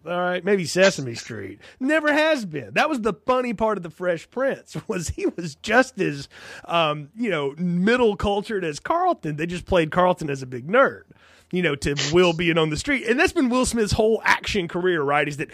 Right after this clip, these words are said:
he's too cool for the room. He's just, ba-, you know, he can go, you know, gangster and thug and be hard and, you know, act, put on all this front. And then he can also be very sweet and nice and play with his daughter and all this crap. But I'm like, "Man, this is,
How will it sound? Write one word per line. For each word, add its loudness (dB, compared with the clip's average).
he's -4
too 4
cool 2
for 0
the -2
room. 0
He's -4
just, -6
ba-, 2
you -2
know, 0
he 0
can -6
go, 0
you -6
know, -4
gangster -2
and -6
thug 2
and -8
be -4
hard 2
and, -4
you -4
know, -2
act, -2
put 2
on 2
all 0
this -8
front. 0
And 0
then 0
he 0
can -4
also -2
be -6
very -4
sweet -6
and -8
nice 2
and -10
play 4
with 0
his -4
daughter 0
and -4
all -2
this -4
crap. 4
But -4
I'm 2
like, 2
"Man, 2
this 2
is, -2